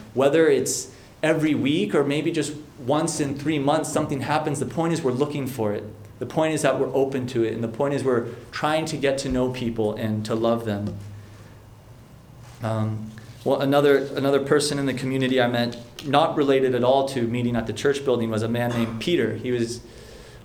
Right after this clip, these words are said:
there was a Mexican restaurant in this town of twenty-six thousand people. I wasn't expecting that. When I left California, I was like, "I love Japanese food, but I'm gonna miss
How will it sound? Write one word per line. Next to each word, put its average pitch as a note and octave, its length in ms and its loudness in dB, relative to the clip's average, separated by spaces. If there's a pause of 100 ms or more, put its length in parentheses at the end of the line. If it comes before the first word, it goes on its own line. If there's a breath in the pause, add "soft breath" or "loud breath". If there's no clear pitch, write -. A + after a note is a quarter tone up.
there B2 140 2
was B2+ 160 2
a A#2 320 2
Mexican D3 420 2
restaurant A#2+ 420 0
in A#2 60 -2
this A#2 220 0
town A#2+ 480 0
of - 80 -10
twenty-six B2 420 -2
thousand A#2+ 260 0
people. A2 200 -4
I A#2 60 0
wasn't C#3 260 4
expecting C3 400 0
that. G#2 140 -4
When B2+ 100 2
I C#3 80 6
left D#3+ 160 4
California, E3+ 580 6
I - 540 0
was C#3+ 140 6
like, C#3+ 100 6
"I C#3 60 4
love F3+ 300 6
Japanese F3+ 520 4
food, F3 240 4
but - 120 0
I'm C3+ 140 -2
gonna C#3+ 180 0
miss C#3+ 580 -2